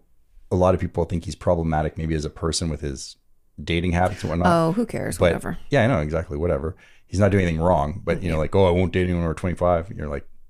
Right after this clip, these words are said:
Speaker 1: older than me, you know?
Speaker 2: Yeah, it's just weird.
Speaker 1: But
Speaker 2: It's a weird thing, but whatever.
Speaker 1: that's his prerogative,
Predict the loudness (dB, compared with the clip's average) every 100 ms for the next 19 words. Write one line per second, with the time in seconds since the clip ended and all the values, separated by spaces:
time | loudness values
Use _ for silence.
0 | -4 0 0 0 -2 0 0 -2 -4 -4
1 | -4 -2 -4 -6 -6 -6 -8 -8 0 4
2 | 4 2 -2 -4 -8 -8 -8 -6 -4 -4
3 | -2 0 0 -2 -2 4 6 6 6 4
4 | 2